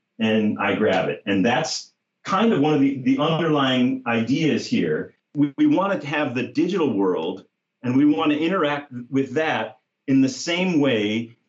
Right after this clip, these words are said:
that we interact with the physical world. So if I see a digital object sitting on my counter, I don't need a manual to know that I can just reach out and grab it. This, this simple idea has pretty profound implications, um, when you start to use these devices to do real work.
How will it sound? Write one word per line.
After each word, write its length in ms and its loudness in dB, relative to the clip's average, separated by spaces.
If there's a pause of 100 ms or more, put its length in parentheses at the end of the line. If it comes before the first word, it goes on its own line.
(120)
that 180 0
we 140 0
interact 640 -2 (100)
with 300 0
the 140 -2
physical 520 0
world. 300 -2
So 260 0
if 240 -2
I 380 -2 (640)
see 300 -2
a 40 2
digital 300 0
object 400 -2
sitting 260 0
on 80 0
my 140 0
counter, 480 -4 (320)
I 80 0
don't 160 0
need 160 0
a 60 2
manual 500 2
to 80 0
know 140 2
that 120 -2
I 100 -2
can 120 -2
just 240 -6
reach 200 -4
out 120 -2
and 140 -6
grab 380 -4
it. 140 -14 (520)
This, 280 -2
this 360 -2 (140)
simple 480 0
idea 420 0
has 240 -2
pretty 240 0
profound 680 -2
implications, 800 -2
um, 260 0
when 140 4
you 80 4
start 240 0
to 80 -2
use 200 2
these 200 2
devices 500 -2
to 80 2
do 180 0
real 320 2
work. 300 -8